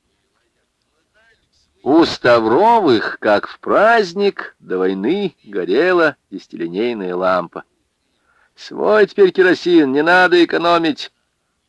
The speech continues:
А под окошками возле трактора, видимо-невидимо, ребятишек сбежали со всей деревни.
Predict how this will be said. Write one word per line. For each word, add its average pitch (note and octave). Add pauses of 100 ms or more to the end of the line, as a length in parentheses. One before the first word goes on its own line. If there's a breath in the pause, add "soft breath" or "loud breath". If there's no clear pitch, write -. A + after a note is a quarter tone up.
(140)
А A2+
под C3
окошками C#3
возле A#2+
трактора, A#2+
видимо-невидимо, D#3+
ребятишек D3+
сбежали D#3+
со D3+
всей D3
деревни. B2